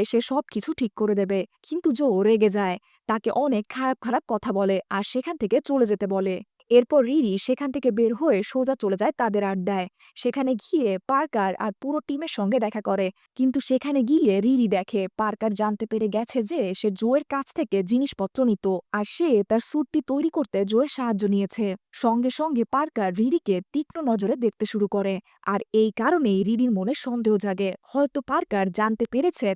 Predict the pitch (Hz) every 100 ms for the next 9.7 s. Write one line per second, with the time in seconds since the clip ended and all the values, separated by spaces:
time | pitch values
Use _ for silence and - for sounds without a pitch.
0 | - 208 - 240 262 214 190 190 208 220
1 | 214 214 214 226 208 269 339 214 202 247
2 | 240 208 202 - 202 185 _ _ 208 196
3 | - 294 302 - 359 196 202 262 247 254
4 | 226 208 - 202 196 196 185 _ - 208
5 | 202 190 302 - 196 202 202 214 - 254
6 | 254 226 185 254 285 285 285 208 185 190
7 | 277 233 220 202 196 190 _ - 240 233
8 | 233 - 240 240 240 339 254 190 - 214
9 | 208 226 320 233 196 - 208